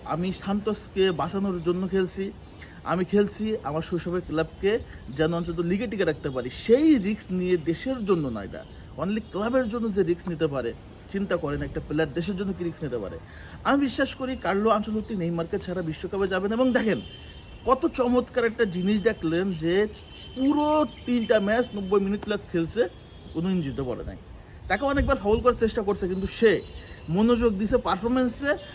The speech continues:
সে মনোযোগ দিছে তার ফিজিক্যাল ফিটনেসে।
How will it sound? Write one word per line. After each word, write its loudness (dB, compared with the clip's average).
সে 2
মনোযোগ 2
দিছে 2
তার 4
ফিজিক্যাল 2
ফিটনেসে। -4